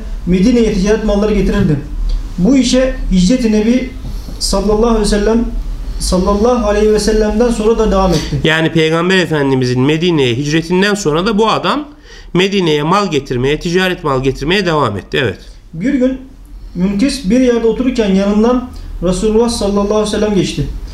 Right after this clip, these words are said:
Speaker 1: Münkis onu görünce hemen ayağa kalktı. Peygamber sallallahu aleyhi ve sellem kendisine iltifatta bulundu ve kavminin hal şanını sordu.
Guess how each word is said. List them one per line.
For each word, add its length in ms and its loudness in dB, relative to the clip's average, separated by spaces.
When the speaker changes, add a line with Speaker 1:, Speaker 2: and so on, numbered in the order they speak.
Speaker 1:
Münkis 300 2
onu 160 4
görünce 280 4
hemen 200 4
ayağa 280 0
kalktı. 440 -2
Peygamber 420 2
sallallahu 720 0
aleyhi 160 2
ve 40 0
sellem 320 0
kendisine 520 2
iltifatta 640 2
bulundu 300 4
ve 100 0
kavminin 500 2
hal 340 2
şanını 320 0
sordu. 400 0